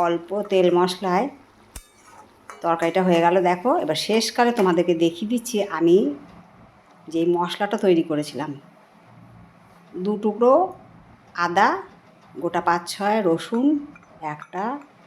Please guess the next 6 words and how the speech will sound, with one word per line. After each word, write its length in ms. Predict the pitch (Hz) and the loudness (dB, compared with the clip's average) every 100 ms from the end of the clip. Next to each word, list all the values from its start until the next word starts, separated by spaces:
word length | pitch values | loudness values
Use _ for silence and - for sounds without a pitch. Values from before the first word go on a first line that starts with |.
| _ - _ _ - - | _ -20 _ _ -20 -10
টমেটো 500 | 170 165 175 185 233 330 - - 151 | -2 2 4 4 0 0 -4 -14 -8
মাঝারি 300 | 151 175 196 | -4 -2 -2
সাইজের, 360 | 214 208 233 349 - - _ _ _ _ _ _ - - - 180 | -2 0 4 2 0 -16 _ _ _ _ _ _ -20 -20 -20 -6
দুটো 240 | 180 180 214 214 | -6 -2 -2 0
কাঁচা 240 | 165 180 185 | 0 2 2
লঙ্কা 380 | 165 160 190 | 2 0 2